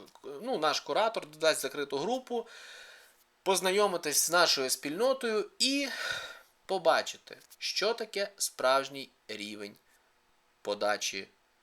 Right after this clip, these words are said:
закритий. Бо це в нас відкритий, ми тут як друзі спілкуємося, є ще закритий.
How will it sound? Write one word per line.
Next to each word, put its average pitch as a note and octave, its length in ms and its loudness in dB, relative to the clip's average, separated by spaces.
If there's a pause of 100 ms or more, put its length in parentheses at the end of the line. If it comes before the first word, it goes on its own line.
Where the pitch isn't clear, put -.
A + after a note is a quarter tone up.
(200)
закритий. F#2+ 560 -4
Бо B2+ 80 -4
це C3 160 2
в G#2 40 -4
нас F#2 220 -8
відкритий, A#3+ 420 -6
ми E3+ 100 -8
тут E3 140 -8
як D3+ 120 -6
друзі D3+ 240 -6
спілкуємося, A#2 640 -8
є D#3 180 -4
ще C#3 320 -2
закритий. A2 520 -10